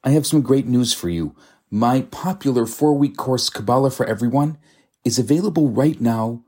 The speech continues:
for free for the next fifty people who download it. All you have to do is go to w w w dot the love rabbi dot com, scroll to the bottom of the page, and you're gonna see the download button right there.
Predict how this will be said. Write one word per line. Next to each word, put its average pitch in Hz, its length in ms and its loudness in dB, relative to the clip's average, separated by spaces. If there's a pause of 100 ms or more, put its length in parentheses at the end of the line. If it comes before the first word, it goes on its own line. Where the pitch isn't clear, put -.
(140)
for - 300 -2
free 113 520 -2 (480)
for 113 120 -2
the 113 80 0
next 143 280 0
fifty 147 360 -2
people 117 340 -2
who 98 140 -2
download 98 420 -2
it. - 300 -16 (360)
All 139 160 2
you 175 120 2
have 156 160 -2
to 123 80 -6
do 92 380 -4 (420)
is 113 160 -2
go 143 260 2
to 127 320 0
w 160 400 -2
w 127 400 0
w 98 400 0
dot 104 360 -2 (300)
the 117 220 0
love 123 340 0
rabbi 113 440 0
dot 98 300 -4
com, 95 340 -10 (280)
scroll 151 520 0
to 135 100 -10
the 117 80 2
bottom 120 540 -2
of 165 60 -2
the 165 80 0
page, 85 500 -6 (320)
and 131 100 2
you're 139 100 4
gonna 147 200 2
see 165 180 -4
the 143 120 0
download 139 480 2
button 113 280 0
right 104 220 0
there. 82 300 -10